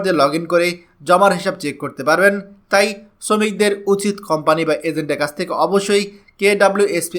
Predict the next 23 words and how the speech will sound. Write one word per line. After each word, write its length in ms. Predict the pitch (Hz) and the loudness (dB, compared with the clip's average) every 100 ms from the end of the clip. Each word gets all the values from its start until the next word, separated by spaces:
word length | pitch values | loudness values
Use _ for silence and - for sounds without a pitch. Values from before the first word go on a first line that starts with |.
| 131 | -6
অ্যাকাউন্ট 280 | 139 147 147 | -2 -2 -2
নম্বর 220 | 143 139 | -2 -2
সংগ্রহ 240 | 165 185 196 | 0 0 2
করা। 160 | 190 196 196 - _ - | 6 6 4 -6 _ -2
এটি 160 | 233 233 226 - - | -2 -2 -10 -16 -6
শ্রমিকদের 360 | 214 202 190 202 175 | -2 -2 0 -2 0
অধিকার 320 | 175 196 196 196 - _ 185 | -2 4 4 2 -6 _ -2
এবং 220 | 196 214 - | 0 0 -2
কোম্পানি 380 | 147 151 185 196 - 147 | -4 0 0 0 -2 -2
এটা 140 | 147 139 | -2 -4
দিতে 200 | 147 143 131 | -6 -6 -2
বাধ্য। 240 | 139 123 131 117 98 _ _ _ - | 0 -2 -6 -8 -8 _ _ _ -12
প্রিয় 140 | 139 135 | -8 -6
মালয়েশিয়া 300 | 131 131 131 | -6 -6 -6
প্রবাসী 260 | 131 131 139 | -6 -6 -8
ভাইগণ, 340 | 139 135 131 139 _ _ _ | -8 -6 -6 -8 _ _ _
খবরটি 300 | - 196 208 208 | 2 2 2 0
আমাদের 180 | 202 190 | 0 0
মালয়েশিয়া 320 | 175 185 190 180 | 0 -2 -4 -4
প্রবাসী 240 | 180 180 170 | -4 -4 -10
সকল 160 | 170 165 | -6 -4
ভাইদের 240 | 165 165 | -4 -6
সাথে 160 | 165 | -8